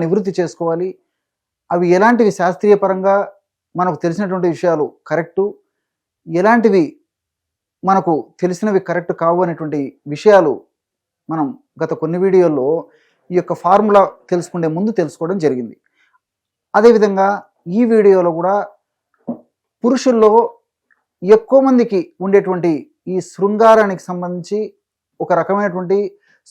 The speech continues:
శృంగారానికి సంబంధించినటువంటి ప్రత్యుత్పత్తి వ్యవస్థకు సంబంధించినటువంటి అవయవానికి సంబంధించి,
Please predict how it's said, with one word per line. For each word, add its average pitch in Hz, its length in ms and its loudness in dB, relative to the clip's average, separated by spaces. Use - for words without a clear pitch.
శృంగారానికి 208 760 4
సంబంధించినటువంటి 180 600 -6
ప్రత్యుత్పత్తి 214 580 -2
వ్యవస్థకు 180 420 -4
సంబంధించినటువంటి 165 580 -8
అవయవానికి 196 580 4
సంబంధించి, 170 380 -10